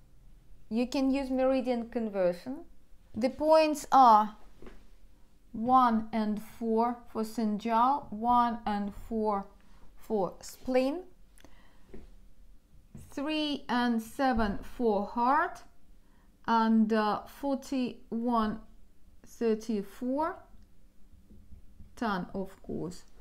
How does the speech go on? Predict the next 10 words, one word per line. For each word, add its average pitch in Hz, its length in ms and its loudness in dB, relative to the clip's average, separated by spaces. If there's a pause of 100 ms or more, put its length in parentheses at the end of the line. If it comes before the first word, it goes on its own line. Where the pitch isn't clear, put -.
(120)
for 247 300 -2 (160)
gallbladder. 202 800 0 (3500)
Again, 247 400 4 (1500)
we 269 200 0
use 359 260 4
this 370 220 0
treatment 254 600 -2 (200)
for 240 400 4 (320)
any 294 520 2 (460)
hormonal 247 720 2